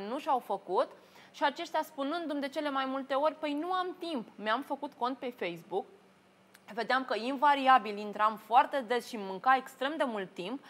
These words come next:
atunci am preferat să-l șterg, pentru că oricum nu făceam altceva decât pierdeam timpul. Am atâtea altele de făcut și atunci mai bine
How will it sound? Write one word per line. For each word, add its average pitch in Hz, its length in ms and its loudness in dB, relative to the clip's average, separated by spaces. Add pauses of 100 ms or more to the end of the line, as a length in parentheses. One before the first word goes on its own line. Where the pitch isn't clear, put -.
(140)
atunci 359 180 -8
am 330 120 4
preferat 285 380 2
să-l 254 140 -4
șterg, 202 460 0 (280)
pentru 349 220 -4
că - 160 -4
oricum 311 420 0
nu 311 60 -6
făceam 294 360 -2
altceva 254 340 0
decât 233 240 -4
pierdeam 208 440 0
timpul. 160 420 -12
Am 233 220 2
atâtea 269 380 2
altele 262 280 4
de 214 100 -4
făcut 214 480 -6
și - 140 -8
atunci 269 320 -2
mai 254 160 -4
bine 254 360 -2